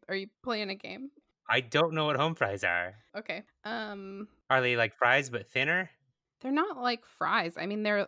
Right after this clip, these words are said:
Speaker 1: they're like, you cook 'em in oil, but they're not, like, deep fried.
Speaker 2: I don't know what home fries are. I'll have to look it up.
Speaker 1: Yeah, just Google it, and there'll be, like, a picture, and then you'll be like, "Oh, yeah, I've eaten those." <laughs>
Speaker 2: So how is it different than a California burrito?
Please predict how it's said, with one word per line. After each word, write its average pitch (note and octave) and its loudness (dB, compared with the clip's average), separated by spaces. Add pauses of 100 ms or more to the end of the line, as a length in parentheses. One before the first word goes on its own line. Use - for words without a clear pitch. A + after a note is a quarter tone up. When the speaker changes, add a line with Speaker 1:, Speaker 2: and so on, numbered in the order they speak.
Speaker 1:
they're G3+ 0
like, E3+ -2 (840)
you G#3+ -6
cook C#4+ -2
'em A3+ 0
in D#3 -4 (140)
oil, D#3+ 0
but - -10
they're E3+ -2
not, F3+ -2
like, D3 -8 (260)
deep F#3+ -12
fried. - -10 (200)
Speaker 2:
I - -20
don't C#3+ -2
know C#3+ -2
what D3 -4
home E3 -6
fries E2+ -4
are. F2 -6 (180)
I'll A2 -4
have A2+ -8
to A#2 -4
look A2 -6
it F#2 -4
up. - -8 (220)
Speaker 1:
Yeah, D#3 0
just C4 -6
Google G3+ -2
it, D#3+ 2
and E3 -2
there'll E3+ -2
be, E3 -4
like, D3+ -4
a F3 -12
picture, G#3+ -4
and E3 -6
then D#3+ -8
you'll D#3 -8
be D3 -10
like, D3+ -6
"Oh, E3 -6
yeah, D#3 -6
I've D#3 -10
eaten D#3 -10
those." - -16
<laughs> - 4 (800)
Speaker 2:
So D3+ 0
how D3 4
is E3+ -4
it D#3+ -6
different D#3 -4
than B2+ -4
a A#2 -6
California A2+ -2
burrito? F2 -10